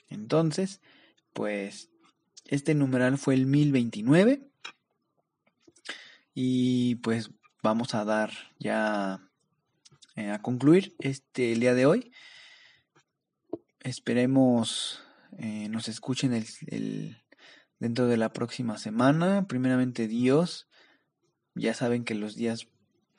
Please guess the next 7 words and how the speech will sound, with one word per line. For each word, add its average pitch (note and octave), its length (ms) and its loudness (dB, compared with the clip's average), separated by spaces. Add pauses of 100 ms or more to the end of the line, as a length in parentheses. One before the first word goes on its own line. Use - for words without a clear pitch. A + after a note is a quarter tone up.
(360)
eh, G#2+ 880 -4 (100)
miércoles B2 640 -2
y D3+ 40 -2
viernes D3+ 560 4 (1120)
estamos A#2+ 480 -4
subiendo A2+ 720 -6
contenido. G3+ 640 2